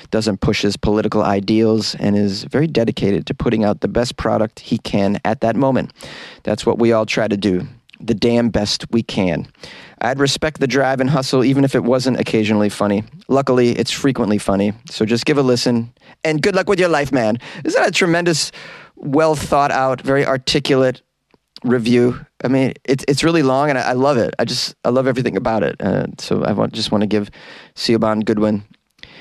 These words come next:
the, the best shout out that I can for giving me one of the most tremendous reviews I ever got.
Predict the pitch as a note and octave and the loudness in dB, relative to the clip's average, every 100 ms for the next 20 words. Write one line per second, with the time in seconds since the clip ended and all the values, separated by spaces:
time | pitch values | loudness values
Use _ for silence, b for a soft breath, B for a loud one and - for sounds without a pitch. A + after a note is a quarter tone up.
0 | B B B - G#2 G2+ G2+ - _ _ | B B B -10 -4 0 0 -4 _ _
1 | _ _ _ _ - - D3+ G#2+ G2+ - | _ _ _ _ -20 -6 -2 0 0 0
2 | G2+ G2 - F2 F#2 - G#2 G2 - - | 2 0 0 -2 -2 -2 -2 -2 -6 -8
3 | G#2 G2+ F#2+ G2 F#2+ - G2+ F#2+ F#2 - | -4 0 2 0 -2 -2 0 0 -2 -2
4 | G2+ G2+ - - G#2 G#2 G#2 - G2 G2+ | -2 -2 -2 -2 0 0 -2 -2 0 0
5 | G2+ G2+ G2 G2 G2+ F#2+ | 0 0 0 0 0 -2